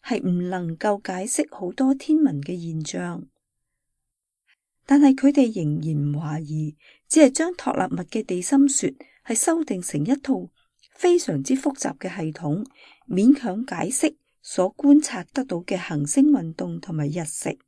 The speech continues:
月食等嘅天象。身世和教育。哥白尼生於噉樣嘅一個時代，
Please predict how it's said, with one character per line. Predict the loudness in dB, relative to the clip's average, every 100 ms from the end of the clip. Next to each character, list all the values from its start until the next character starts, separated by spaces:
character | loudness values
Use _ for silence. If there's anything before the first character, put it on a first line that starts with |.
| _ _
月 | -8 -6
食 | -4 -2 -2 _ _ _ _
等 | -6 -4
嘅 | -6
天 | -4 -2 0
象。 | -2 -4 -6 -8 _ _ _ _ _ _ _ _ _ _ _ _ _ _ _ _ _ _
身 | -16 0 6 8
世 | 6 0 -4 -4 -6
和 | -6 -6
教 | -6 -10 -10
育。 | -8 -8 -10 _ _ _ _ _ _ _ _ _ _ _ _ _
哥 | -2 2
白 | 2 0
尼 | -4 -4 -6
生 | 0 8 10
於 | 10 6 2 _ _ _
噉 | -4
樣 | -2 -2 -2
嘅 | -4
一 | -4
個 | -6
時 | -8 -6 -6
代， | -4 -4 -4 -6